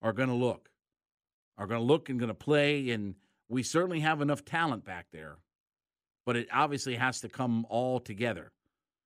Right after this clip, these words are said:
So I'm very hopeful, and based upon what I saw in game number one, like I said, that's a very good first step.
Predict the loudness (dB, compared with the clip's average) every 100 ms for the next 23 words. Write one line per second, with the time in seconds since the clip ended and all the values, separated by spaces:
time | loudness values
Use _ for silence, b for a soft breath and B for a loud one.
0 | _ 2 4 4 0 0 2 2 -2 -10
1 | -6 2 2 4 2 2 0 -2 0 -2
2 | b b b _ -2 2 2 0 -2 0
3 | 0 0 -2 0 2 2 2 2 0 -2
4 | 2 4 2 0 -6 _ _ -2 0 2
5 | 2 2 2 2 2 2 2 0 -8 _
6 | _ _ _ -4 0 2 0 0 2 0
7 | -2 -4 -2 0 -2 0 0 2 0 2
8 | 0 0 0 -2 -2 -2 -2 -4